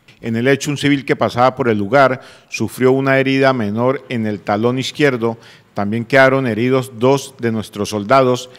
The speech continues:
De inmediato, los enfermeros de combates le brindaron los primeros auxilios,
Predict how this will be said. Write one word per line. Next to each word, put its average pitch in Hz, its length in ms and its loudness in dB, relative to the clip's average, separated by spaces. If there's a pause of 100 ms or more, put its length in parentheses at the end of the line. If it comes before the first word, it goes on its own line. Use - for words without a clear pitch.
(160)
De 101 100 -8
inmediato, 110 640 0
los 123 160 -4
enfermeros 117 560 -2
de 131 100 -4
combates 117 640 -4
le 110 120 -4
brindaron 104 440 -4
los 127 140 -4
primeros 120 420 -4
auxilios, 123 640 -2